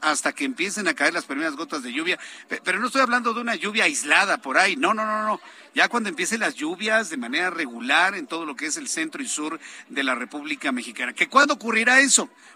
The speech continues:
Pues por lo menos hasta mediados de junio. Entre junio y julio es cuando ya tendremos las primeras lluvias ya de manera regular,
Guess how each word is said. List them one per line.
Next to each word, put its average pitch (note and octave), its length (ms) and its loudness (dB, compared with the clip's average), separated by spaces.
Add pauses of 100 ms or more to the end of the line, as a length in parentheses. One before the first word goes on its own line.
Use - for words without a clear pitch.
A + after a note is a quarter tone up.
Pues - 100 -14
por D#3+ 160 -6
lo E3 120 -4
menos C4 360 -4
hasta D3+ 400 0
mediados D3 380 -4
de D#3 60 -4
junio. E3+ 440 -6 (680)
Entre D#3 460 2
junio B3 460 0
y E3+ 60 -2
julio A#3+ 440 0
es A3 100 -2
cuando D#3+ 280 0
ya F3 220 2
tendremos E3+ 600 -2
las D3 120 -4
primeras D3 440 0
lluvias D#3+ 320 0
ya D#3 140 0
de D#3+ 80 -2
manera D3 320 0
regular, C3+ 640 0